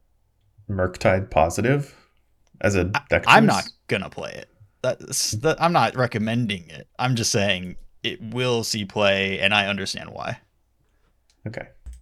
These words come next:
Speaker 1: All right. Where do you wanna go from here?
Speaker 2: Mm, what are you excited to do in Modern now? What, what has this opened up for you?
Speaker 1: Ooh, that's a bad question, 'cause we're at the end of Modern season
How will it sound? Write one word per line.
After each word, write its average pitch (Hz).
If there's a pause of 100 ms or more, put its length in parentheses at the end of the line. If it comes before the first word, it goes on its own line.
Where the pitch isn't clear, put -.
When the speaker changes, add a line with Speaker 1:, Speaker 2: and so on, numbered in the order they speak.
(160)
Speaker 1:
All -
right. -
Where 104
do 110
you 110
wanna 98
go 90
from 90
here? - (920)
Speaker 2:
Mm, 123
what 135
are 147
you 143
excited 135
to 131
do 131
in 131
Modern 156
now? 98
What, 117
what 131
has 120
this 123
opened 127
up -
for -
you? 95 (720)
Speaker 1:
Ooh, 101
that's 95
a 104
bad 90
question, - (160)
'cause 98
we're 101
at 101
the -
end 113
of 113
Modern 110
season 127